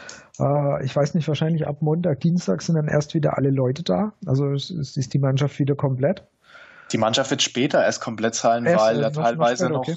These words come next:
Speaker 2: äh, am Dienstag beispielsweise das Länderspiel auf der Waldau oben ist mit Mané und Baumgartel.
Speaker 1: Okay.
Speaker 2: Also, ähm, ich, ich, ich sehe das ähnlich, äh,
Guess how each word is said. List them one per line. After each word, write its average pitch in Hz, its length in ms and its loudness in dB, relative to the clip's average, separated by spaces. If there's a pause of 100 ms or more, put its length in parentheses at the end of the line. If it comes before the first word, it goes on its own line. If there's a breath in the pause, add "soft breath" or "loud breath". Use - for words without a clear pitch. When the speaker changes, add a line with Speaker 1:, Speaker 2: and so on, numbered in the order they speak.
Speaker 2:
äh, - 300 -6
am 92 160 -14
Dienstag 139 440 0
beispielsweise 120 640 0
das 113 140 -8
Länderspiel 123 600 -2
auf 113 180 0
der 113 120 0
Waldau 120 360 2
oben 127 200 -6
ist 120 220 -8
mit 120 140 -6
Mané 123 460 -2 (420)
und 117 160 -10
Baumgartel. 135 580 0 (160)
Speaker 1:
Okay. 160 320 0 (120)
Speaker 2:
Also, 107 480 -4 (460 loud breath)
ähm, 101 220 -8
ich, - 200 -8
ich, - 160 -6
ich 139 100 0
sehe 165 120 2
das 170 160 0
ähnlich, 185 460 -2
äh, 120 120 -6